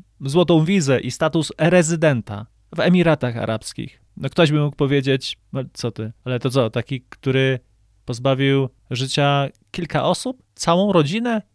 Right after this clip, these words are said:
Cała rodzina zginęła, on jest teraz w Emiratach, na plaży, wypoczywa, bawi się w najlepsze?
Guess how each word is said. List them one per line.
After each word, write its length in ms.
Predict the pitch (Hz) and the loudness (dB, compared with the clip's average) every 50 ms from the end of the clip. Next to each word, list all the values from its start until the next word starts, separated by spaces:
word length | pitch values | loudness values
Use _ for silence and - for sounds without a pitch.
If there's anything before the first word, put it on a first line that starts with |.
| _ _ _ _ | _ _ _ _
Cała 240 | - - 165 165 170 | -4 0 2 2 2
rodzina 280 | 170 156 165 170 175 156 | 2 2 2 0 0 0
zginęła, 360 | 147 151 160 175 175 170 156 | -2 -2 -2 0 0 0 0
on 80 | 160 | 0
jest 180 | 165 165 151 - | -2 -2 -2 0
teraz 200 | 165 156 143 135 | 0 0 0 0
w 80 | 131 135 | 0 0
Emiratach, 540 | 135 135 131 131 143 160 - - 165 139 | 0 0 0 2 2 2 2 0 -2 -2
na 120 | - 131 120 | -2 -4 -2
plaży, 480 | 143 143 156 156 156 160 170 165 160 151 | 0 0 0 0 0 0 0 0 0 0
wypoczywa, 640 | 143 131 - 135 123 - - 151 151 156 165 160 156 | -2 -4 -4 -4 -4 -2 -2 0 2 2 4 4 4
bawi 300 | 143 139 135 147 165 156 | 4 2 0 0 -2 -4
się 120 | - 175 | -4 -4
w 40 | 151 | -4
najlepsze? 520 | 147 147 151 147 - - - 190 208 214 | -4 -4 -4 -4 -4 -2 -2 -2 -2 -2